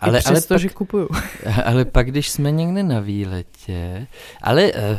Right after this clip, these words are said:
Speaker 1: jako někdy mě to asi ujede, ale většinou to máme i předem nastavený s Filipem, že třeba když právě jdeme, já nevím, někam na výlet a on se zeptá: „A půjdeme pak do nějakého obchůdku, můžu si koupit bonbony?“,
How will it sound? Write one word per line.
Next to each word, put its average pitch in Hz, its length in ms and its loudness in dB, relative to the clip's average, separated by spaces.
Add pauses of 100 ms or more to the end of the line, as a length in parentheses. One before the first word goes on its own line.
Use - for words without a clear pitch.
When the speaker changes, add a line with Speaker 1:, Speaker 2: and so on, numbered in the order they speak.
(140)
Speaker 1:
jako - 460 0
někdy 151 340 4
mě 185 180 2
to - 180 -2
asi - 320 -2
ujede, 98 920 -6 (220)
ale 101 340 -2
většinou 131 520 -2
to 143 160 -2
máme 135 300 -2
i 131 100 -6
předem 135 400 2
nastavený 127 600 -4
s - 100 -14
Filipem, 117 480 -4
že 120 120 -8
třeba 117 240 -8
když 113 280 -8
právě 107 500 -6
jdeme, 110 460 -4 (440)
já 101 120 -2
nevím, 104 240 -2
někam 104 420 -4
na 87 140 -4
výlet 113 840 -4
a 101 60 -10
on 101 120 -4
se 98 160 -6
zeptá: 95 360 -6
„A - 120 -12
půjdeme 113 440 0
pak 110 200 6
do 107 100 -4
nějakého 107 460 -2
obchůdku, - 600 -2
můžu 117 220 -4
si 113 140 -10
koupit 107 360 -4
bonbony?“, 113 880 -4